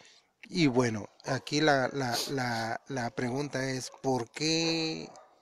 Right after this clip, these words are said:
lloran? ¿Qué es lo que los hace llorar? O sea, ¿ahí se quedó el alma o, o les hicieron daño de que llora? Y entonces, eh, yo digo, bueno, si eso le pasa a los niños, ¿qué pasa con aquellos que matan, que,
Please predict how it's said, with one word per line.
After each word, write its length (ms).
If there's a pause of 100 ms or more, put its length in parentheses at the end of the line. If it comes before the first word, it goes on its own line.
lloran? 460 (1300)
¿Qué 100
es 60
lo 100
que 160
los 160
hace 340
llorar? 340
O 60
sea, 120
¿ahí 80
se 120
quedó 260
el 120
alma 560
o, 160 (560)
o 100
les 200
hicieron 560
daño 920 (220)
de 100
que 200
llora? 580 (680)
Y 120
entonces, 760 (680)
eh, 960 (220)
yo 140
digo, 360 (600)
bueno, 180
si 140
eso 160
le 100
pasa 240
a 40
los 120
niños, 420
¿qué 140
pasa 320
con 180
aquellos 420
que 200
matan, 480
que, 320